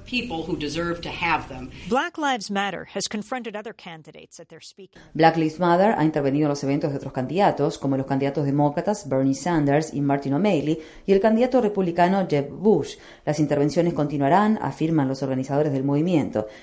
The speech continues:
Speaker 3: En su sitio web, Black Lives Matter afirma: "Hemos puesto nuestro esfuerzo, trabajo por la igualdad y amor por las personas negras al servicio de un proyecto político,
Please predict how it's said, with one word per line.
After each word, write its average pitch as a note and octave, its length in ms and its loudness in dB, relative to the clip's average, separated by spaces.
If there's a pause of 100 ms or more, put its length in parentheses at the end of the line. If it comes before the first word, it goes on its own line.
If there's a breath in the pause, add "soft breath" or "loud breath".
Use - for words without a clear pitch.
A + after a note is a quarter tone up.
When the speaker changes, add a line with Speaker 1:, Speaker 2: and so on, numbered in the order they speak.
(120)
Speaker 3:
En D#3 140 4
su F3 100 -4
sitio D#3+ 300 -2
web, F3+ 500 2
Black D3 300 0
Lives C#3 260 0
Matter F3 300 4
afirma: D#3 500 2 (240 loud breath)
"Hemos F3 300 2
puesto E3+ 360 4
nuestro C#3+ 280 -2
esfuerzo, D3 500 2
trabajo D#3 460 2
por C#3+ 100 -4
la C#3 60 2
igualdad C3+ 500 2
y D#3 140 0
amor F#3 320 2
por C#3 100 0
las C3+ 80 -2
personas C#3 380 -2
negras E3+ 340 0 (260 loud breath)
al G3+ 140 6
servicio A#3+ 340 0
de A3+ 60 4
un G3+ 60 0
proyecto F3 400 0
político, C#3 580 0